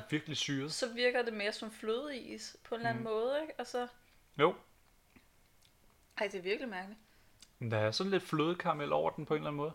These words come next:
Speaker 2: Hvad har de lavet, altså? Det er jo en helt ny verden, det her.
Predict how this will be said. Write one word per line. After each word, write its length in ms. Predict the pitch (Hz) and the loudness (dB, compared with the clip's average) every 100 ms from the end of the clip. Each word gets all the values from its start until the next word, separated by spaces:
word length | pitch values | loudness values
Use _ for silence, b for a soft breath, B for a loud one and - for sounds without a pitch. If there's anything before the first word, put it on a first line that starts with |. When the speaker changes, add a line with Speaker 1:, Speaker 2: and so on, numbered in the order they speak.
| - | -8
Speaker 2:
Hvad 120 | 196 | -10
har 80 | 196 | -8
de 140 | 185 | -8
lavet, 360 | 170 180 277 269 | -8 -8 -8 -10
altså? 240 | 208 233 - _ - | -10 -14 -18 _ -12
Det 100 | 233 | -4
er 100 | 208 | -2
jo 100 | 190 | -2
en 100 | 190 | -6
helt 180 | 208 226 | -6 -6
ny 160 | 226 214 | -6 -2
verden, 380 | 185 202 254 277 | 0 0 -2 -4
det 140 | 240 | -4
her. 160 | 240 | -6